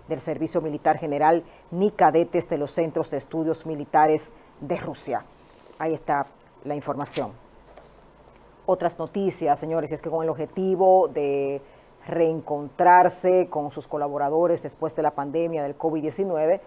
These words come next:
mire, la A R S Humano realizó un encuentro.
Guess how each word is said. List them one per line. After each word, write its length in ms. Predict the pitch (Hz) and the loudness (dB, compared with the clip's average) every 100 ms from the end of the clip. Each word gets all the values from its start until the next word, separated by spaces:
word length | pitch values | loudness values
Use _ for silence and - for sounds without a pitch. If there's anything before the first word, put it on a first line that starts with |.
| - _ | -18 _
mire, 200 | 214 233 | -2 2
la 160 | 160 139 | 4 4
A 60 | |
R 200 | 156 170 | 4 4
S 180 | 175 - | 2 0
Humano 360 | 185 156 151 165 | -2 -2 -2 -4
realizó 380 | 165 143 - | -6 -6 0
un 200 | 156 180 | 0 0
encuentro. 560 | 190 202 - 117 - - | -4 -6 -6 -6 -8 -16